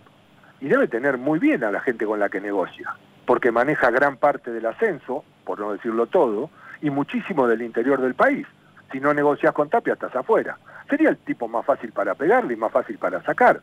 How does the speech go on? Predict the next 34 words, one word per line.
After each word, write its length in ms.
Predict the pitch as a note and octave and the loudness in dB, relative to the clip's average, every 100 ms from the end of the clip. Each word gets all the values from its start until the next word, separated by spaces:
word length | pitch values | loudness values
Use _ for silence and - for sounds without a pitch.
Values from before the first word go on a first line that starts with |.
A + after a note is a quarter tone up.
| - | -2
Digamos, 280 | D3 C#3+ D#3+ | 0 0 2
bueno, 260 | A#3 B2 | 0 0
¿qué 140 | - C4 | -8 -6
prosapia 640 | A3 C#3+ - E3+ - A#2 | -4 -2 0 0 0 -8
tiene 320 | - G2 F2 | -8 -16 -12
Tapia? 420 | - - - - - _ _ _ _ _ _ _ _ _ _ _ - | -8 -8 -10 -16 -18 _ _ _ _ _ _ _ _ _ _ _ -8
¿Qué 120 | - - | -4 0
sabíamos 480 | A3+ F3 A#2+ G#2+ | 2 2 0 -2
de 80 | G2+ | -8
Tapia? 440 | - - - - - _ _ | -6 -8 -8 -14 -16 _ _
Más 260 | B2 D3+ B2 | 0 0 2
de 80 | B2+ | 2
verlo 360 | D3 C#3 B2+ | 2 2 0
de 60 | A#2 | -2
Tinelli 360 | C#3 D3+ F3 B2+ | -4 -4 -2 -2
con 120 | A#2 | -2
la 120 | A2+ | 0
camiseta 420 | A2+ A2+ C#3+ C3+ | -2 -2 -4 0
de 60 | B2+ | 2
Boca 240 | E3+ B2+ | 2 0
haciéndose 400 | A2+ B2 A#2 A#2 | -2 -4 -6 -6
gracioso 480 | A2 A2 G#2+ - A#2+ | -4 -4 -4 -8 -10
en 80 | A#2 | -8
uno 180 | A2+ G#2+ | -4 -2
de 80 | |
esos 320 | A2 G#2+ G2 - - - - - - - - | -2 -2 -4 -4 -14 -20 -20 -20 -20 -8 -4
sketches 360 | G#2+ C#3 B2+ - | 0 0 0 0
que 100 | G#2+ | -2
hacía 240 | - A2 | 2 0
Tinelli. 420 | F#2+ F2+ C#2+ C2+ - _ _ - | -2 -8 -10 -12 -18 _ _ 0
¿Cuánto 340 | A#3+ A#3 G3 - | 0 2 -2 0
sabíamos 480 | C#3 B2+ G#2 F#2 F2+ | 0 0 -4 -6 -10
de 60 | |
Tapia? 440 | - D2 - - | -10 -12 -14 -18